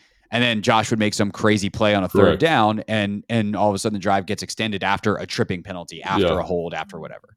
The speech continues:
Speaker 2: Yeah. And so, yeah, so I think that, like, but yeah, again, like,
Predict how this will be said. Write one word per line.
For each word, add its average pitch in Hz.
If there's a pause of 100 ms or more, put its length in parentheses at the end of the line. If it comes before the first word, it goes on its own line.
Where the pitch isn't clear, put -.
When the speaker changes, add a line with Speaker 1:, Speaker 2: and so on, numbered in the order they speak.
Speaker 2:
Yeah. 85 (300)
And 117
so, 127
yeah, 123
so -
I 101
think 120
that, 110
like, 98
but 104
yeah, 135
again, 107
like, 92